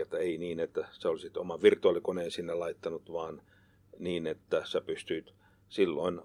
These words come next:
A S P dot netti tai Java Servlet-sovellusta pyörittämään Microsoftin datacenterissä.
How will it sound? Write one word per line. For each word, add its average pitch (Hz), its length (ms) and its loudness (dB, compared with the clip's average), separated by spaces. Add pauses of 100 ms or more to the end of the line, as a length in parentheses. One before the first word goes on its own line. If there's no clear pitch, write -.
(300)
A 92 140 0
S - 100 -6
P - 120 -6
dot 90 160 0
netti - 640 -4 (120)
tai 80 440 0
Java 87 340 0
Servlet-sovellusta 78 1000 -2
pyörittämään 76 760 -6
Microsoftin 82 640 -6
datacenterissä. - 960 -10